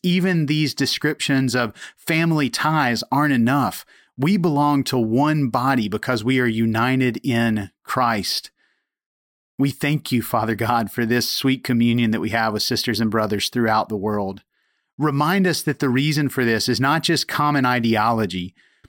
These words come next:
It's not just something that we've made up, but instead it's a reality that has been purchased by the blood of Christ,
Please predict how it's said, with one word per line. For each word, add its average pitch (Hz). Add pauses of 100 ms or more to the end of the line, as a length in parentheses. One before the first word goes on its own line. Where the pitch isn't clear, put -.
(100)
It's 139
not 170
just 165
something 151
that 131
we've 127
made 127
up, 135
but 135
instead 139
it's 143
a 143
reality 131
that 113
has 123
been 113
purchased 131
by 123
the 120
blood 127
of 123
Christ, 101